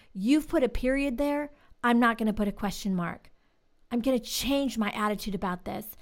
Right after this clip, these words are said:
I'm gonna be confident in the strength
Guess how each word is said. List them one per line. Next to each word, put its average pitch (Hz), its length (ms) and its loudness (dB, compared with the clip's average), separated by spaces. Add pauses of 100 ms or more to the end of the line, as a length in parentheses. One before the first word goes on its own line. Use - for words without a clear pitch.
(280)
I'm 233 100 2
gonna 240 140 6
be 220 120 2
confident 262 960 4 (960)
in 240 100 4
the 220 100 4
strength 208 760 0